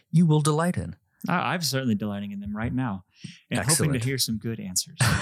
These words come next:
Speaker 1: <laughs> That'll be up to you, Father.
Speaker 2: Yeah, exactly. So, um, remember to please like, subscribe, follow our podcast in whatever, uh, way in which you listen to it. S-, share it with your friends. Tell people about it.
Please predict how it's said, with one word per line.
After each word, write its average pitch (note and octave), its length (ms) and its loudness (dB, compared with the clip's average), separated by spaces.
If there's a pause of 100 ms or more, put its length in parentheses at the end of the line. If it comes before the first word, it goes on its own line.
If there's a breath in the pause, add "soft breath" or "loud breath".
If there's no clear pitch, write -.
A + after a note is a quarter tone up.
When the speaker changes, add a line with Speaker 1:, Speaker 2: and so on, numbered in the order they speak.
Speaker 1:
<laughs> - 300 0
That'll C#3+ 320 0
be D3 140 2
up C#3 100 -2
to C3+ 80 2
you, A#2+ 140 4
Father. F2+ 340 -2
Speaker 2:
Yeah, D3 300 2
exactly. B2+ 560 0
So, D#3 560 4 (320)
um, C#3 260 2
remember D#3+ 460 4
to B2 80 2
please B2+ 320 2
like, A#2+ 340 0
subscribe, C3 800 0
follow B2+ 580 0
our A2+ 140 -2
podcast C#3+ 600 -2
in A2+ 120 -2
whatever, G#2+ 640 -6
uh, G2 180 -8 (240)
way C#3 360 2
in C3 40 0
which C3 220 0
you B2 100 -6
listen C#3+ 220 2
to F3+ 160 2
it. G3 100 0
S-, - 100 2 (120)
share - 220 2
it - 20 0
with D#3 120 2
your C#3 80 0
friends. D#3+ 280 0
Tell D3 120 -2
people C#3 280 -4
about A#2 260 -4
it. - 140 -8